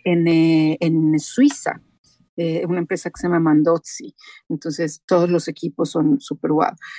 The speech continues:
El, el equi-, el, eh, los programas que utilizamos para el manejo de, de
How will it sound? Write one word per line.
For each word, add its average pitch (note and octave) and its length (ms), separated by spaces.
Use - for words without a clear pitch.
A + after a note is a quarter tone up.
El, F3 320
el F3+ 160
equi-, F#3+ 500
el, F#3 240
eh, F3+ 360
los F3 300
programas G3 600
que - 80
utilizamos F3 800
para E3 180
el D#3+ 80
manejo D#3+ 460
de, D#3+ 240
de D#3+ 680